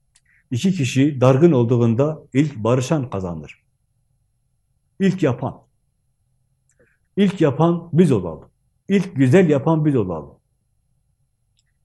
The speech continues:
İlk affeden biz olalım. İlk saygıyı gösteren biz olalım.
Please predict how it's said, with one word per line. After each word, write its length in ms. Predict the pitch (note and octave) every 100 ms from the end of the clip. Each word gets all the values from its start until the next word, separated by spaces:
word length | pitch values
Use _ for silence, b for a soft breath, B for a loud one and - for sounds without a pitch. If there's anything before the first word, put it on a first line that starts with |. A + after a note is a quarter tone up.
| -
İlk 200 | F3 -
affeden 560 | C3+ C3 C3 D3+ C#3 C3+
biz 100 | C3+
olalım. 440 | F#2 E2 D#2 - _ D3
İlk 200 | E3+ -
saygıyı 480 | C3+ B2+ B2 D3
gösteren 520 | C3+ B2+ B2 C3+ C#3 B2
biz 120 | A#2+
olalım. 400 | F#2 E2+ D2+